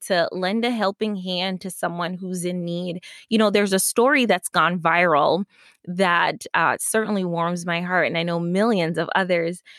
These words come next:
of a, an elderly couple sitting in a car, or was it an elderly woman? Sitting in a car in her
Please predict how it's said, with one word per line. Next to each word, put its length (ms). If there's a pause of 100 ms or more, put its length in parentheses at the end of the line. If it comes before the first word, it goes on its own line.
(240)
of 340 (140)
a, 540 (160)
an 100
elderly 380
couple 320
sitting 280
in 80
a 60
car, 400
or 60
was 100
it 100
an 120
elderly 360
woman? 360
Sitting 320
in 80
a 80
car 560 (320)
in 100
her 160